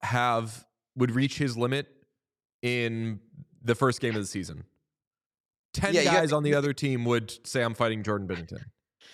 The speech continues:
Speaker 2: You have to cap it. No, you only get, like, I feel like you only get one per team or something.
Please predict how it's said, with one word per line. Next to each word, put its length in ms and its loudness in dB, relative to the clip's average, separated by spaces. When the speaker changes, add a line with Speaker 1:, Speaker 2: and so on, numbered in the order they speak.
Speaker 2:
You 140 2
have 100 4
to 80 -4
cap 380 0
it. 180 -8
No, 100 -2
you 160 -2
only 140 0
get, 160 0
like, 180 -2
I 60 -8
feel 120 -4
like 160 -2
you 60 -4
only 140 -6
get 200 -6
one 280 -8
per 180 -14
team 360 -14
or 60 -20
something. 460 -14